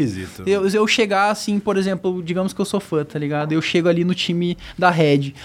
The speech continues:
Speaker 2: aí eu chego, o Titã posta assim, "Ah, perdemos não sei o quê", daí eu chego no post do Titã e falo, "Ah, tira esse Guigo do time, ele é horroroso, não, não quero ma-, não quero ver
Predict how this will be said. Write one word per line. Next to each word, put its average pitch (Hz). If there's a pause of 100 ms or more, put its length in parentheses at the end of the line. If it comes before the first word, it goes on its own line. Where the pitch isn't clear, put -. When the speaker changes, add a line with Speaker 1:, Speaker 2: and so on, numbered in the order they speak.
Speaker 2:
aí 160
eu 180
chego, 190
o 185
Titã 214
posta 208
assim, 190
"Ah, 185
perdemos 185
não 196
sei 196
o 196
quê", 165
daí 170
eu 170
chego 180
no 175
post 180
do 190
Titã 175
e 170
falo, 143 (440)
"Ah, 214
tira 226
esse 226
Guigo 208
do 196
time, 226
ele 214
é 214
horroroso, 208
não, 202 (120)
não 202
quero 196
ma-, 196
não 196
quero 196
ver 190